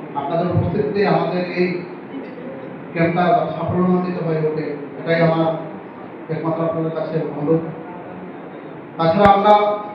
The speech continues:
হর ঘর তিরঙ্গা ক্যাম্পেইনে অনেক ধরনের অ্যাক্টিভিটি চলছে, এর সঙ্গে আমাদের ব্লকে চার পাঁচটা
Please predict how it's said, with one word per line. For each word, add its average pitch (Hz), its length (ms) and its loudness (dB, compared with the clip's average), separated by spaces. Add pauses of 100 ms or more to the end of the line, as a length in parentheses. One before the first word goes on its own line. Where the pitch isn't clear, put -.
(680)
হর 165 180 0
ঘর 202 160 6
তিরঙ্গা 202 420 2
ক্যাম্পেইনে 185 420 -4 (380)
অনেক 165 200 -4
ধরনের 190 240 -2
অ্যাক্টিভিটি 185 480 -4
চলছে, 180 320 -4 (400)
এর - 140 -2 (1700)
সঙ্গে 185 240 8 (120)
আমাদের 180 340 2
ব্লকে 165 280 -2 (420)
চার 160 200 0
পাঁচটা 170 260 0